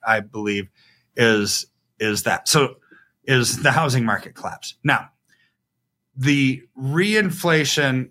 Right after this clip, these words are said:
that I believe is coming, there, the, this is a, a nuance of terms. I would call it reinflation, where the Fed and the Treasury Department, Janet Yellen, everyone else is just calling it disinflation. It's like, no,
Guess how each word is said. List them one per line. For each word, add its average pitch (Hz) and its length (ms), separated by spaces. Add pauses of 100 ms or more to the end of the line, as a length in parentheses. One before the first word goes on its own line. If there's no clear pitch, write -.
(100)
that 135 180
I 139 160
believe 127 420
is 113 140
coming, 123 520 (520)
there, 147 440
the, 123 440 (520)
this 151 280
is 151 180
a, 127 260
a 123 100
nuance 135 500
of 107 140
terms. 117 400 (280)
I 143 140
would 170 160
call 160 240
it 131 120
reinflation, 131 800
where 131 160
the 120 100
Fed 131 540 (440)
and 120 380
the 127 80
Treasury 135 420
Department, 117 540
Janet 127 300
Yellen, 117 320
everyone 120 380
else 117 240
is 123 120
just - 220
calling 185 320
it 113 200
disinflation. 107 960
It's - 160
like, 104 180
no, 120 420